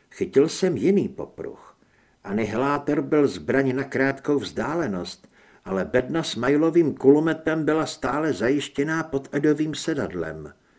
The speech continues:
Ukázal jsem mu, ať ji vystrčí. Pak jsem si bednu přitáhl a otevřel ji.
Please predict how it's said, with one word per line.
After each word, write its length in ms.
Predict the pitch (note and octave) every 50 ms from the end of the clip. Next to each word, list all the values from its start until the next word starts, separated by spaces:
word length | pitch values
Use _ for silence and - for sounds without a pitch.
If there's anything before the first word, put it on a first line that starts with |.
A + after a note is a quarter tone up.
| _ _ _ _ _ _ _ _ -
Ukázal 600 | E2 - - - G#2 A2+ A#2 G#2 - A2+ A#2+ A2+
jsem 240 | - - C3 B2 B2+
mu, 180 | C3 C3 -
ať 180 | B2 - - -
ji 100 | A2+ A#2
vystrčí. 880 | C3 C3 C3 - - F3+ - C3+ - - - - - - - _ _ _ _ _ _ _ _ _ _ _ _ _ _ _ _ _ _ _ _ _ _
Pak 200 | - G#2 F#2+ -
jsem 220 | - - D3+ E3 E3
si 180 | - - D3+
bednu 380 | A#2 - D3 C#3 C#3 D#3 E3 D3+
přitáhl 680 | - - - D3+ - - - E3 D#3+ D#3 D3+ D3 D#3+ -
a 140 | - - -
otevřel 640 | G#2 A2+ - - - G2 - - - - D#2 C2 C2+
ji. 260 | - A#1+ - - -